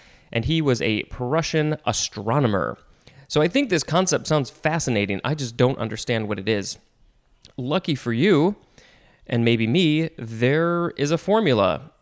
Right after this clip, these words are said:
using letters. Um, so I will describe it to you, although I think a lot of us are not gonna understand what it is. Uh, it's, maybe it's an equation, a formula, 'cause there's an equal sign in it.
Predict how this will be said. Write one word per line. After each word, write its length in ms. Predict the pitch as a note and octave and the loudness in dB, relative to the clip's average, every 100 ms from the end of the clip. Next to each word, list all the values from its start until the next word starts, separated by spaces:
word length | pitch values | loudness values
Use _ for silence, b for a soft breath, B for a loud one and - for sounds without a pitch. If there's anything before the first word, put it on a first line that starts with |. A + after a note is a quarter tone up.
| _ | _
using 640 | A#2 A#2 C#3+ C#3+ D3+ D3+ | -6 2 2 4 2 0
letters. 760 | - C3 E3 C3 G#2 G2 - - - b b b b - | -2 0 2 2 0 -4 -6 -10 -14 b b b b 0
Um, 560 | A#2 A2+ A2+ A2 A2 - | 2 4 2 0 -2 -4
so 300 | - C#3+ A#2 | -2 0 2
I 140 | B2 | 2
will 140 | D#3 E3+ | 0 0
describe 400 | D3+ - D3+ D3+ | -2 0 0 0
it 80 | D3+ | -2
to 80 | |
you, 220 | D3 D3 D3 | 0 2 2
although 480 | B2 B2 B2+ B2 A#2+ | 2 4 6 6 2
I 80 | A#2+ | -4
think 400 | - B2+ - - _ _ _ | -4 -4 -6 -18 _ _ _
a 60 | A#2+ | 0
lot 160 | A#2+ | 2
of 60 | A#2 | 2
us 120 | A2+ | -2
are 100 | A2 | -4
not 220 | A2 A2+ | -2 -2
gonna 140 | A#2 G#2 | -2 -6
understand 420 | G#2+ G2+ G#2+ G2+ | -6 -8 -6 -4
what 180 | G2+ F#2 | -4 -4
it 120 | F#2+ | -2
is. 260 | F#2 - - b b b b b | -2 -4 -14 b b b b b
Uh, 220 | B2 B2 | 0 2
it's, 220 | C#3+ - | 0 0
maybe 240 | D#3 F#3+ G3 | 0 2 2
it's 120 | E3+ | 0
an 40 | |
equation, 680 | C3+ - C#3+ D#3 D#3+ E3 E3 _ _ | -2 0 0 2 2 0 -4 _ _
a 60 | - | -10
formula, 460 | - D3 D3 D3 | -2 0 2 0
'cause 160 | D3 C3 | 0 2
there's 180 | D#3 D3+ | 2 0
an 60 | |
equal 260 | - C#3+ B2 | 0 0 0
sign 260 | - G2+ G2 | 0 -2 -2
in 120 | F2+ | -4
it. 180 | - | -6